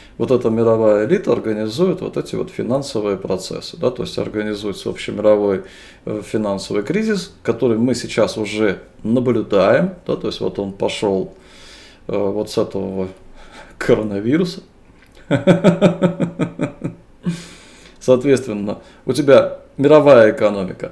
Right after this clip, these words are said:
разваливается, у тебя, соответственно, все начинает рушиться,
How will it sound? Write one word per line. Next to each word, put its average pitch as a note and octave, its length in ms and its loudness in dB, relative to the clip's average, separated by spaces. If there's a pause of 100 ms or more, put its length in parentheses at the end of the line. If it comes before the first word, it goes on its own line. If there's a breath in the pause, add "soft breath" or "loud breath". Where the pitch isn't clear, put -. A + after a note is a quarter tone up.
разваливается, G#2+ 1200 0 (480)
у A#2 100 -4
тебя, A#2 280 0
соответственно, G#2 1000 -2 (280)
все B2 260 0
начинает G2+ 580 -4
рушиться, F3+ 680 -6